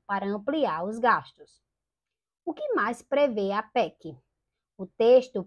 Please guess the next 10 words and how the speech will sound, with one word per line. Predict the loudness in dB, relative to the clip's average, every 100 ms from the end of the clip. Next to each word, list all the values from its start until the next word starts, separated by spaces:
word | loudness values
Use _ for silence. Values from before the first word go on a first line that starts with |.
| 0
prorroga | 2 2 2 2 4 2 0 0 -2
a | -2 0 0
D | -2 -2
R | 0 0 -2 -2 2
U, | 0 -2 -10 -12
desvinculação | -6 -4 -4 -8 -8 -2 -2 -2 -8 -8 -8 -6
das | -8 -2
receitas | -2 -2 -4 -6 -6 -6
da | -4
União, | -2 -2 -2 -4 -6